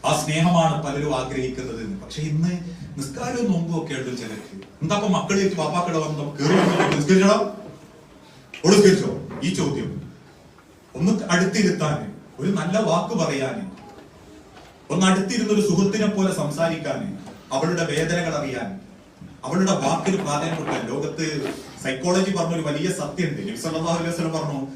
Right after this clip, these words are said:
"നിനക്ക് ഏറ്റവും പടച്ചോൻ ബർക്കത്ത് തരുന്നത് നിന്റെ ഭാര്യയുടെ നാവുകൾക്ക് നീ ചെവി കൊടുക്കുമ്പോഴാണ്." അള്ളാന്റെ ഏറ്റവും വലിയ ബർക്കത്ത് അവൾ പറയുന്നൊന്ന് കേൾക്കാൻ പോലും ചിലർക്ക് നേരല്ല. നാട്ടിലാണെങ്കിൽ വന്നാൽ ഒന്നുകിൽ ലാപ്ടോപ്പ്, അല്ലെങ്കിൽ സുഹൃത്തുക്കൾ,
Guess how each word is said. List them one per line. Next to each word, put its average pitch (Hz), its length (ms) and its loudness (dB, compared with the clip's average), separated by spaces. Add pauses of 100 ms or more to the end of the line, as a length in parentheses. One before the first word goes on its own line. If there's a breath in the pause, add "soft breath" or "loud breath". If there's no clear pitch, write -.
(220 loud breath)
"നിനക്ക് 151 320 -2
ഏറ്റവും 226 640 0
പടച്ചോൻ 170 460 -2
ബർക്കത്ത് 160 520 0
തരുന്നത് 131 440 -4
നിന്റെ 127 200 -6
ഭാര്യയുടെ 143 600 0
നാവുകൾക്ക് 143 640 -4
നീ 131 60 -8
ചെവി - 260 -10
കൊടുക്കുമ്പോഴാണ്." - 680 -10 (1600)
അള്ളാന്റെ 160 360 2
ഏറ്റവും 196 240 2
വലിയ 156 180 0
ബർക്കത്ത് 131 540 -6 (100)
അവൾ 151 140 -2
പറയുന്നൊന്ന് 190 680 4
കേൾക്കാൻ 190 440 2
പോലും 180 180 2
ചിലർക്ക് 143 420 -2
നേരല്ല. 110 360 -6 (1200)
നാട്ടിലാണെങ്കിൽ 165 720 2
വന്നാൽ 175 520 0
ഒന്നുകിൽ 151 240 -2
ലാപ്ടോപ്പ്, 160 640 -4
അല്ലെങ്കിൽ 135 260 -6
സുഹൃത്തുക്കൾ, 101 640 -10